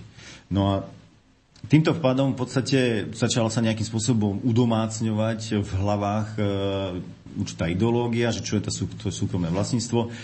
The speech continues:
A za tie stáročia má to určitý vývoj. Ten vývoj, e, je v niekoľkých rovinách. E,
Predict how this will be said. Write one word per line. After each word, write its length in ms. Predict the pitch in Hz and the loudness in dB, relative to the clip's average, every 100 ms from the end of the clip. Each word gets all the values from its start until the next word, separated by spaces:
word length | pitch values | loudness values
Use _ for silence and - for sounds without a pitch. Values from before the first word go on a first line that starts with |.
| - - - | -16 -18 -8
A 320 | - 104 107 98 107 107 107 - 113 110 110 104 | 2 4 4 2 -4 -8 -10 -6 -4 -4 -2 0
za 120 | 123 | 0
tie 160 | 117 113 | 2 0
stáročia 520 | - 113 127 - 117 | 2 2 2 2 4
má 200 | 110 120 | 4 2
to 120 | 110 104 | 0 -2
určitý 280 | 107 104 104 | -2 -2 0
vývoj. 360 | 85 80 78 80 - - - 85 | 0 -4 -6 -8 -12 -18 -14 -6
Ten 240 | - 107 101 | 2 4 4
vývoj, 400 | 107 127 127 123 | 2 2 2 2
e, 180 | 120 117 - - - - 98 104 107 104 | 0 -2 -8 -16 -12 -2 2 2 2 2
je 160 | 110 110 | 2 2
v 100 | 110 | 2
niekoľkých 320 | 110 110 110 | 2 0 0
rovinách. 460 | 95 87 80 73 | -2 -2 -4 -6
E, 40 | - | -8